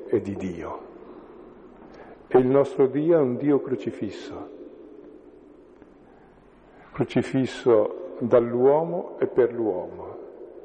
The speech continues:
Ed è quest'uomo crocifisso che rivela chi è Dio, è uno che ama fino a quel punto.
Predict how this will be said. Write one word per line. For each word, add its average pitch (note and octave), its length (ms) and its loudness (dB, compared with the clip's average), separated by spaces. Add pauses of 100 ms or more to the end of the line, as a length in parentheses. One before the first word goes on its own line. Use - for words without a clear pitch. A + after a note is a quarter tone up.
(640)
Ed A#2+ 160 4
è B2 120 6
quest'uomo D3 1120 2
crocifisso D3+ 840 -2
che C#3 140 4
rivela B2 440 4
chi A2+ 220 -2
è G#2+ 100 2
Dio, - 640 -10
è B2 60 2
uno C3+ 320 6
che B2 160 4
ama A#2 200 2
fino A2 280 -4
a G2+ 40 -2
quel G2 200 -4
punto. - 520 -12